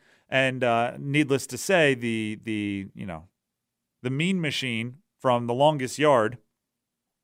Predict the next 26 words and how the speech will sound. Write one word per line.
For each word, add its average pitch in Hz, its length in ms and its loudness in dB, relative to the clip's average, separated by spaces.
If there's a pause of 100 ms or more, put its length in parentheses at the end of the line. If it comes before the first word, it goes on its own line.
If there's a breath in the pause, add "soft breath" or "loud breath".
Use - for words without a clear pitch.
(140)
that 117 320 2 (400)
is 127 180 -2
the 131 80 0
guards 143 460 4
against 143 320 -2
the 127 80 -4
prisoners, 151 500 -2 (300)
prisoners 220 400 2
just - 200 -2
got 202 120 4
a 151 40 0
pretty 156 180 -2
good 127 160 -2
team. 92 240 -10 (1080)
They 190 100 2
got 175 100 6
a 170 60 6
lineman 160 360 4
that's 139 160 -4
gonna 139 100 -10
be 131 60 0
able 120 80 2
to 107 40 -12
block 110 240 -2
pretty 92 160 -10
well. 73 200 -10